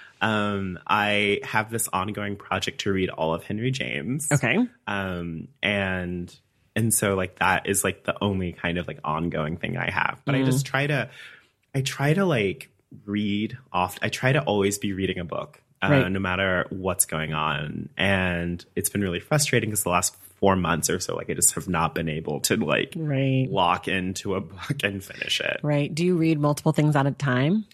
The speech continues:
Speaker 1: Yeah, I absolutely do. Uh, I'm one of these bad people who are, I'm always in the middle of, like, four books.
Speaker 2: I feel like y-, that is a,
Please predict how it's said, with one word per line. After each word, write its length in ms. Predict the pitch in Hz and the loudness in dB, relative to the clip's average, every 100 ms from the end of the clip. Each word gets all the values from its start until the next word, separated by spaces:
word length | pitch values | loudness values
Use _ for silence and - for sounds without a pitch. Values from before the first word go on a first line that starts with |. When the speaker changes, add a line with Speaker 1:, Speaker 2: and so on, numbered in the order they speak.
| - | -6
Speaker 1:
Yeah, 300 | 107 92 69 - | 0 0 -2 -6
I 100 | 95 | 0
absolutely 600 | 87 92 - 95 82 76 | 2 2 -2 -2 -4 -4
do. 280 | 76 65 76 - _ | -4 -4 -6 -10 _
Uh, 320 | 95 87 78 - | 0 2 0 -4
I'm 220 | 95 95 | -2 -2
one 140 | 92 | -2
of 80 | 92 | -2
these 180 | 92 90 | -2 -2
bad 240 | 80 80 | -2 -4
people 300 | - 78 - | -4 -6 -4
who 160 | - 95 | -4 -2
are, 160 | 82 - - | -4 -6 -4
I'm 140 | 101 | 0
always 280 | 85 90 87 | 2 4 2
in 60 | 92 | 2
the 60 | |
middle 300 | 85 82 76 | 0 0 0
of, 140 | 57 - | 0 -2
like, 180 | 60 - | -6 -6
four 280 | - - | -2 0
books. 520 | - - - - - - | 0 -6 -4 0 2 0
Speaker 2:
I 60 | 233 | -4
feel 140 | 220 | -2
like 160 | 294 262 - | -2 -2 -6
y-, 140 | 143 - | -4 0
that 220 | 165 170 | 2 4
is 200 | 160 139 - | 2 -2 -4
a, 80 | 143 | -4